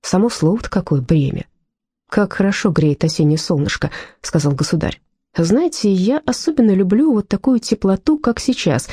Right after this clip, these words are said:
и эти деревья». Они сидели, повернувшись лицом к Волге. На другом берегу реки взбегала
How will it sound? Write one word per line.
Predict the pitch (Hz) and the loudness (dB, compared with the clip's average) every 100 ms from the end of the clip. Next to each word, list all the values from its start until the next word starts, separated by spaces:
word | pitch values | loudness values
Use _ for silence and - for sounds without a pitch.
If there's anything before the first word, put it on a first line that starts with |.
| - - _ - | -16 -20 _ 0
и | 233 214 | 2 4
эти | 220 - | 2 -2
деревья». | 190 247 208 135 - - _ _ _ _ _ - | 0 2 2 0 -4 -10 _ _ _ _ _ -2
Они | 147 | 0
сидели, | 135 143 180 175 | 0 -2 0 0
повернувшись | 147 139 143 143 - - | 0 0 0 0 -2 -4
лицом | 151 - 165 | -4 0 -2
к | - | 0
Волге. | 151 135 143 - - - _ _ - | -2 0 -2 -6 -10 -18 _ _ -2
На | |
другом | 151 185 320 277 | 0 2 2 4
берегу | 208 180 214 277 | 2 2 2 2
реки | 180 - 226 285 | 2 0 0 2
взбегала | 214 139 151 143 240 214 151 | 0 -2 -2 0 0 0 -2